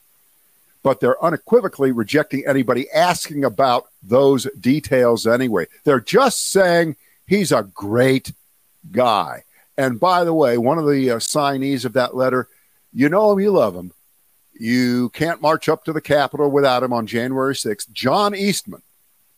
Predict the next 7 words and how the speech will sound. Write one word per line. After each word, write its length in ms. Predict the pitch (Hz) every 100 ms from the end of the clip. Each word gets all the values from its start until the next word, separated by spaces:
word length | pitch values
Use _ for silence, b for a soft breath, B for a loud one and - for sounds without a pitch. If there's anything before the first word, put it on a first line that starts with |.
| _ _ _ _
he's 240 | 95 113 104
one 140 | 120
of 60 | 117
the 60 |
signees. 800 | 113 110 107 110 - - - - _ _ _ _ _ _ _ _ _
Okay. 280 | 90 90 - _ _ _ _ _ _ _ _ _ _ _ _ -
Um, 500 | 120 113 107 104